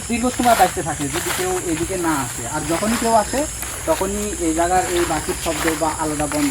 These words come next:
হয়ে যায়। আর তাছাড়া যদি কেউ না আসে, ওই ভয়ে যদি দূরে থেকেই সেই শব্দটা শুনতে থাকে, এটা কিন্তু দীর্ঘ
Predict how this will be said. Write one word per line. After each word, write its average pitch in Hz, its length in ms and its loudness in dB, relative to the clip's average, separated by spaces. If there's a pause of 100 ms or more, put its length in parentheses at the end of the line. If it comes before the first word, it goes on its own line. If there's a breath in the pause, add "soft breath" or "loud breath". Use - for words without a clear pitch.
(100)
হয়ে - 160 -8
যায়। - 120 -12 (600)
আর 151 140 -2
তাছাড়া 185 360 0 (680)
যদি 185 220 -10
কেউ 208 120 -4 (100)
না 190 60 2 (100)
আসে, 170 160 -4 (160)
ওই 175 100 4 (280)
ভয়ে 175 260 4 (260)
যদি 170 240 0
দূরে 180 220 4
থেকেই 196 260 2
সেই 180 200 0
শব্দটা 160 400 -2
শুনতে 165 260 -4
থাকে, 160 160 -2 (440)
এটা 180 180 2
কিন্তু 202 240 -2
দীর্ঘ 214 160 0